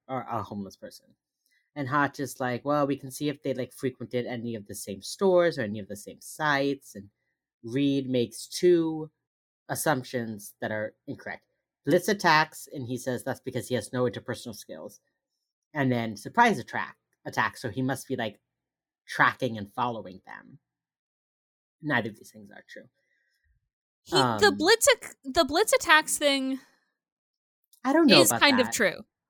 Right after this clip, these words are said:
Speaker 1: Is it?
Speaker 2: Because, not necessarily because he doesn't have interpersonal skills, but because he, he seems
Speaker 1: You're
Speaker 2: to
Speaker 1: right,
Speaker 2: be
Speaker 1: you're right.
Speaker 2: doing a blitz, a, a blitz attack of sorts, right? I mean,
Speaker 1: That's right,
Speaker 2: even
Speaker 1: that's
Speaker 2: though
Speaker 1: right.
Speaker 2: it's for, like, other reasons,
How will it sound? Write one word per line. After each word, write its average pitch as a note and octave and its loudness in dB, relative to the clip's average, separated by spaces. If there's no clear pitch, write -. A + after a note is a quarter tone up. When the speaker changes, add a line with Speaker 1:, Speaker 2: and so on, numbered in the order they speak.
Speaker 1:
Is E3 0
it? C#4+ 4
Speaker 2:
Because, D#4+ 4
not F4 8
necessarily G4+ 6
because F4 2
he E4+ 2
doesn't C4 4
have C#4+ 6
interpersonal C4 2
skills, G4 4
but C#4+ 6
because D4 4
he, C4 2
he D#4 0
seems G#4+ 4
Speaker 1:
You're - 4
Speaker 2:
to G#4+ 2
Speaker 1:
right, G4 2
Speaker 2:
be F#4+ 4
Speaker 1:
you're F4 4
right. - -12
Speaker 2:
doing C4 6
a A3+ 4
blitz, A#3 2
a, A#3 6
a B3 10
blitz B3 4
attack A3+ 6
of G3 -2
sorts, G#3 2
right? G#3+ 2
I B3 -2
mean, B3 -4
Speaker 1:
That's - -4
right, - -14
Speaker 2:
even F#4+ 2
Speaker 1:
that's F#4 8
Speaker 2:
though F4 10
Speaker 1:
right. E4+ 6
Speaker 2:
it's - 2
for, D4+ 8
like, C4+ 8
other B3 8
reasons, A3+ 2